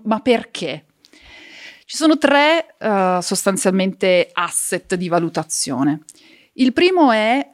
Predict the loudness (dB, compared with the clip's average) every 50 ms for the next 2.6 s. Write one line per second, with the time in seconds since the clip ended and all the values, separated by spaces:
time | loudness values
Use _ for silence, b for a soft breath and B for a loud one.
0 | _ -8 -6 -4 -2 -2 -2 -2 -2 -4 -4 -6 -6 _ 2 4 4 4 2 0
1 | 0 2 2 2 2 2 0 0 -2 -4 -4 -4 -4 -4 -4 -4 -4 -6 -6 -4
2 | -2 0 2 2 2 2 0 0 -2 -4 -4 -6